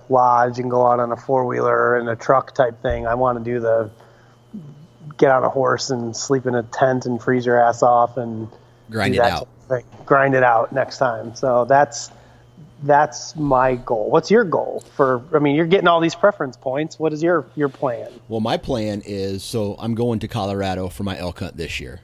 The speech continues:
Speaker 2: right? Um, I leave in, like, four weeks. As I'm hunting some of these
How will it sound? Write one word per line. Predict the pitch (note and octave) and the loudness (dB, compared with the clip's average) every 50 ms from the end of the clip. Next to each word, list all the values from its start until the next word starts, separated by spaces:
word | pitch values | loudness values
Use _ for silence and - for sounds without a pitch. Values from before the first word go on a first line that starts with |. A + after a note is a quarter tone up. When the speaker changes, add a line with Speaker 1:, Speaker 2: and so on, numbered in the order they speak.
| - - | -18 -14
Speaker 2:
right? | D2+ E2 E2 F2+ A2 - - - - | -10 -8 -6 -6 -6 -8 -10 -12 -12
Um, | F2+ F2+ E2+ E2+ E2+ E2+ F2 - | -10 -10 -8 -10 -10 -10 -10 -10
I | F2+ | -10
leave | F2 F2 F#2 F#2 E2 | -8 -6 -6 -6 -6
in, | F2 E2 F2 | -8 -8 -10
like, | D#2+ D2 B1+ | -10 -12 -14
four | - - G2 E2+ D#2+ D#2+ | -14 -12 -10 -8 -8 -8
weeks. | D#2+ C#2 C2 - - - - - - _ _ - - - - - - - - - - _ _ _ _ _ _ _ _ _ | -8 -10 -12 -12 -14 -16 -16 -18 -18 _ _ -20 -20 -20 -20 -20 -20 -20 -20 -20 -20 _ _ _ _ _ _ _ _ _
As | - G#2+ B2 C#3 D#3 C3 C#3+ | -2 0 2 2 2 2 0
I'm | C3 B2 A#2+ A#2 G#2+ | 0 0 0 -2 -2
hunting | G2+ - C3+ B2 A#2 G#2+ G#2+ G#2+ | -2 -2 -2 -2 -2 -2 -2 -4
some | G#2 - - A2+ A2 | -6 -4 -4 -4 -4
of | G#2+ | -2
these | G2 G2+ G2 G2 F#2+ F#2 F2+ - - | -4 -4 -4 -4 -6 -6 -8 -10 -14